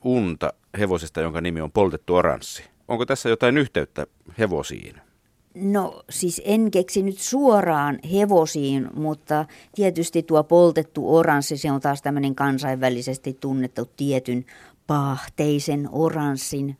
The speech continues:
Speaker 2: värisävyn, vahvan värisävyn nimitys. En minä ole itse juuri sen väristä hevosta nähnyt, mutta voisin kyllä kuvitella, että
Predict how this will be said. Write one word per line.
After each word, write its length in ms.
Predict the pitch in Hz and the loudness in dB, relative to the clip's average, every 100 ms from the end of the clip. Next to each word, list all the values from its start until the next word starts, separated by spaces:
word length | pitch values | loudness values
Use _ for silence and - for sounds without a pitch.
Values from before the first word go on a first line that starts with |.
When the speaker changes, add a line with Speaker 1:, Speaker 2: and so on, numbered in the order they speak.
| 139 | -4
Speaker 2:
värisävyn, 640 | 156 147 143 143 143 139 | -2 -2 -4 -6 -4 -2
vahvan 540 | 156 151 - 143 143 156 | -2 -2 -6 -6 -6 -4
värisävyn 640 | 160 147 139 135 139 143 - - - - | -2 -2 -4 -8 -6 -6 -8 -18 -18 -8
nimitys. 520 | 160 160 151 139 147 | -4 -2 -2 -2 -2
En 260 | 131 101 127 | -2 0 0
minä 320 | 131 151 127 | 0 0 0
ole 160 | 127 | 0
itse 320 | 131 135 - 131 | -2 -4 -6 -6
juuri 320 | 139 131 127 | -4 -4 -4
sen 260 | 143 139 | -2 -2
väristä 460 | 127 120 120 - - 143 | -4 -4 -6 -8 -8 -6
hevosta 460 | 143 120 - 127 143 | -6 -6 -8 -6 -4
nähnyt, 380 | 143 156 131 | -4 -4 -6
mutta 220 | 135 131 160 | -8 -2 0
voisin 240 | 160 165 | 0 0
kyllä 220 | 170 165 | 0 0
kuvitella, 720 | 160 226 220 165 127 131 131 | 0 -2 0 -2 -2 -6 -4
että 240 | 131 - | -6 -6